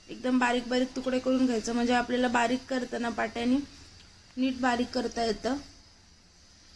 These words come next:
आता आपल्याला ह्या बारीक बारीक एकदम कपच्या तर झालेल्या आहेत करून बहुतेक तरी. तुम्हाला पाहिजे असेल तर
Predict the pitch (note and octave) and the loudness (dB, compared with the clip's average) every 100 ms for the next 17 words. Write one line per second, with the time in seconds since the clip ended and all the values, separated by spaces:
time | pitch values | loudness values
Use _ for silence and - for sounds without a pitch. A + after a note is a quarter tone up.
0 | - - - - _ - C4 B3 C4 C4 | -20 -20 -20 -20 _ -8 -6 -4 0 2
1 | C4+ C4+ B3+ C4 A#3+ A#3 B3 B3+ B3+ A#3+ | 2 2 2 2 2 0 0 0 0 2
2 | C4 B3+ B3 - C4 C4 B3 C4 A#3+ B3+ | 2 0 -4 -6 -2 0 0 2 2 4
3 | C4 B3+ - B3 A#3+ C4+ D#4 - - _ | 4 2 -2 -2 2 2 0 -8 -20 _
4 | B3 B3 G#3+ A#3 - B3 B3 C#4+ - - | -10 -8 -6 -8 -8 -8 -6 -6 -10 -20
5 | - C4+ C#4 C#4+ C#4 C#4 C#4+ D4 D4 D4+ | -16 -4 0 2 4 4 4 4 2 2
6 | D4+ | 2